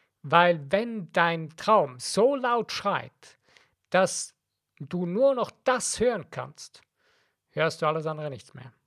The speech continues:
Ein ganz einfaches Beispiel, was praktisch schon jeder erlebt hat. Du warst garantiert schon verliebt,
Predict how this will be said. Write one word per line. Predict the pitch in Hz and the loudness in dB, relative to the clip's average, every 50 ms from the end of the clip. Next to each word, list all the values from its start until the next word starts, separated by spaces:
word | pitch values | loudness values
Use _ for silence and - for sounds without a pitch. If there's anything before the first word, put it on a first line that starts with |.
| _ _ _ _ _ _ _ _ _ _ _ _ _ _ - - _ _ _ _ _ _ _ _ | _ _ _ _ _ _ _ _ _ _ _ _ _ _ -20 -20 _ _ _ _ _ _ _ _
Ein | - 143 165 165 147 | -4 -4 -4 -4 -2
ganz | 160 190 208 254 247 - - | -2 -2 -2 -2 -4 -10 -16
einfaches | 233 - 190 208 247 240 - - 131 - 135 - - | -12 -8 -8 -8 -6 -8 -10 -12 -14 -14 -14 -16 -10
Beispiel, | _ 165 160 165 156 - - 147 135 135 | _ -4 -4 -4 -4 -6 -10 -8 -4 -4
was | 165 160 165 - | -4 -4 -4 -6
praktisch | - 170 165 - 170 151 - | -6 -6 -6 -8 -10 -10 -8
schon | - 156 156 151 | -8 -8 -8 -8
jeder | 147 156 185 202 208 214 | -8 -6 -6 -6 -6 -6
erlebt | 214 190 185 180 190 185 _ - - | -6 -6 -6 -6 -8 -10 _ -12 -12
hat. | 123 - _ _ _ _ _ _ _ _ _ _ _ _ _ | -12 -12 _ _ _ _ _ _ _ _ _ _ _ _ _
Du | - 139 127 | -8 -2 0
warst | 156 151 151 - - - | 0 0 0 -2 0 2
garantiert | 180 180 185 190 196 190 - - - 180 175 - | 2 4 4 2 0 -4 -8 -8 -8 -8 -8 -6
schon | - 180 180 175 | -4 -6 -6 -4
verliebt, | - - 165 160 165 156 135 - _ _ - | -2 -2 -2 -2 -2 -6 -10 -12 _ _ -20